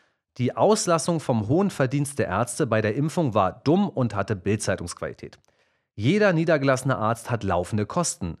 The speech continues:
Miete, Nebenkosten, Personalkosten. Wir haben zehn Angestellte, Versicherung, I T und so weiter.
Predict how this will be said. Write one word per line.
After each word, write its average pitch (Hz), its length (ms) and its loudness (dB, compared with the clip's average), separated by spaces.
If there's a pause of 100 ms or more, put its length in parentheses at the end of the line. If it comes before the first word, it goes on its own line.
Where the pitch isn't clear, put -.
Miete, 143 640 0
Nebenkosten, 131 960 -2
Personalkosten. 120 960 -2
Wir 98 300 -4
haben 85 260 -6
zehn 95 260 -6
Angestellte, 120 640 -4
Versicherung, 110 640 -4
I 104 160 -2
T 104 300 -10
und - 180 -14
so 104 200 -8
weiter. 82 420 -6